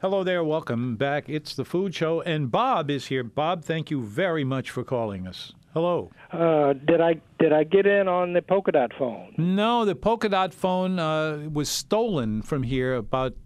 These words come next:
Speaker 1: three months ago, and we haven't replaced it yet. We're looking at one, uh, that has some, uh, very glittery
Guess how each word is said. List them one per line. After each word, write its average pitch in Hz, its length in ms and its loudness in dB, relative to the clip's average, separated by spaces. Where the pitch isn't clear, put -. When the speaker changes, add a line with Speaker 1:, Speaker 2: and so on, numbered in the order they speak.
Speaker 1:
three 190 300 -2
months 175 320 -2
ago, 131 320 -2
and 113 460 -2
we 120 120 -2
haven't 127 280 -4
replaced 127 500 -6
it 101 140 -10
yet. 107 280 -6
We're 110 240 -2
looking 156 380 0
at 135 160 -2
one, 127 340 -2
uh, 120 320 0
that 117 300 -2
has 120 300 -2
some, 107 640 -4
uh, 104 220 -12
very 127 380 -2
glittery 117 640 -2